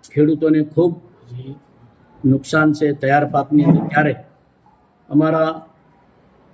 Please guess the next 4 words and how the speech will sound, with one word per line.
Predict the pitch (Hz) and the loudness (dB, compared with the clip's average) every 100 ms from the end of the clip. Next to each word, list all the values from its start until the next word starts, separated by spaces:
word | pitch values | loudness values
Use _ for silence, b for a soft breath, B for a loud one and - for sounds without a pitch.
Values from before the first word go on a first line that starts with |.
| _ _ _ - _ _ _ _ _ - - 131 | _ _ _ -20 _ _ _ _ _ -20 -6 0
મુખ્યમંત્રી | 135 - 170 165 151 165 151 | 0 2 2 2 0 -2 -2
ભૂપેન્દ્રભાઈ | - - _ _ _ - - - - - - _ _ _ - 123 151 156 156 | -6 -20 _ _ _ -20 -20 -18 -18 -20 -20 _ _ _ -10 0 2 2 0
પટેલ, | 143 135 165 165 165 - - _ _ _ _ _ - | -2 -2 -2 -2 -4 -14 -20 _ _ _ _ _ -4
અમારા | 139 147 143 139 - | 0 2 2 0 -4